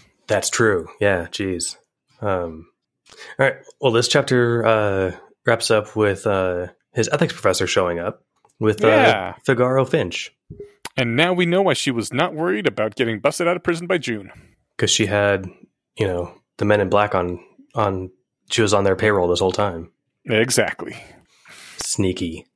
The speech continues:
Speaker 2: Mm-hmm.
Speaker 1: Oh, I don't think I mentioned this on the air last week 'cause I just listened to the episode. I
Speaker 2: Yeah.
Speaker 1: think I had thought, or I had thought this, but I don't remember if I had said that it would have struck me as completely plausible that, 'cause I think I threw out some, like, "Oh, maybe she's involved with Harold, but I don't really know."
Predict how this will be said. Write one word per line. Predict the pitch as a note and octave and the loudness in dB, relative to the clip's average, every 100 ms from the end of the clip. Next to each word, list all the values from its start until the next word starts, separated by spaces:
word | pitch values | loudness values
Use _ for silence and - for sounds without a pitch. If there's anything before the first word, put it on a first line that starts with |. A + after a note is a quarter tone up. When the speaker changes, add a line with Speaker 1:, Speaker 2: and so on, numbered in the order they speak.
| _ _ _ - | _ _ _ -4
Speaker 2:
Mm-hmm. | G#2 G#2 G#2 A2 A#2+ B2+ D#3 | -2 0 0 0 0 0 0
Speaker 1:
Oh, | - - - | -4 -8 -2
I | D3 | 0
don't | F#3 | 0
think | F#3+ D3 | 0 0
I | |
mentioned | A#2+ C#3 A2+ F#2+ | 0 0 0 0
this | F#2 | 0
on | G#2 | -2
the | G2+ | 0
air | G2+ G#2 | 0 0
last | F2 E2 - | 0 -2 -4
week | F2 - | -6 -8
'cause | - G#2 | -4 -2
I | |
just | G#2 | 0
listened | G#2 - | 0 0
to | |
the | G2 | -2
episode. | G2 - F2+ E2 - - - - _ | -2 -2 -4 -4 -10 -20 -20 -20 _
I | - C3+ | -2 0
Speaker 2:
Yeah. | |
Speaker 1:
think | A2 F3 E3+ - _ - - | 2 0 -2 -14 _ -10 -2
I | A2+ | -2
had | F#2+ - | -2 0
thought, | A2+ G#2 G2 _ _ _ - | 2 2 -2 _ _ _ -4
or | A2 | -2
I | G2+ | 0
had | B2+ C3 | -2 -2
thought | F#2+ F2+ | -2 -2
this, | F2+ - | -4 -4
but | G2 | -4
I | G2 | -2
don't | G#2+ | -2
remember | G#2+ | -4
if | F#2+ | -4
I | |
had | E2+ - | -6 0
said | A2+ F#2+ F#2 _ _ _ - | 0 0 -6 _ _ _ -2
that | A2 F#2 F2 - _ _ _ - | 0 0 -2 -8 _ _ _ -4
it | A#2 | 0
would | A#2+ | 2
have | A#2 | 2
struck | C3 - | 0 2
me | A#2 | 0
as | |
completely | - G#2+ B2 A2 | 0 -4 -4 -4
plausible | - G2 G2+ G#2+ A2 A2 - - | 0 0 2 0 0 -2 -6 -2
that, | G2+ - | -2 0
'cause | A#2 | -2
I | G#2+ | 0
think | A#2+ | 0
I | G#2+ | 2
threw | A#2 | 2
out | G2+ | 0
some, | G2+ F#2+ | -2 -4
like, | G2 F#2+ - | -2 -2 -2
"Oh, | G#2+ | 0
maybe | A2 A2 | 0 0
she's | G#2+ | 0
involved | G2+ G2+ | 0 -2
with | G2 | -2
Harold, | A2 G#2 F#2 F2 | 0 0 0 -4
but | F2+ | -4
I | F#2 | -4
don't | F#2+ | -4
really | F#2 | -4
know." | F2+ F2 G2 | -6 -8 -10